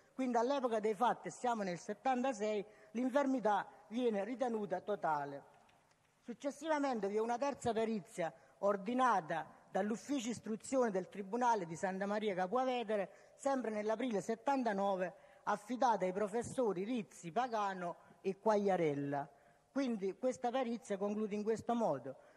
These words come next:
che all'atto della commissione del reato,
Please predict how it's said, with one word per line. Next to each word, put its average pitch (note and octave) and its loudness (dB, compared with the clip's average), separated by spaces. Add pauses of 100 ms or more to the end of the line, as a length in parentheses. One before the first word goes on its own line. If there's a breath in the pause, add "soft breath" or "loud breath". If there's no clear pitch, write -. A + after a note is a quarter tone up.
(120)
che G#3+ 2
all'atto C4+ 4
della G#3+ 0
commissione G#3+ 0
del A#3+ 2
reato, F#3+ 0